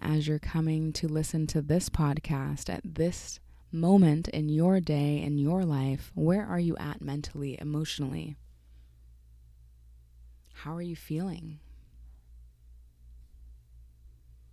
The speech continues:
Maybe placing the hands to the heart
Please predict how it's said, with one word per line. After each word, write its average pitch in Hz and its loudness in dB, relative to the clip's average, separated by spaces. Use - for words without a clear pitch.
Maybe 160 4
placing 170 0
the 165 -2
hands 151 -4
to 151 -8
the 139 -10
heart 190 -4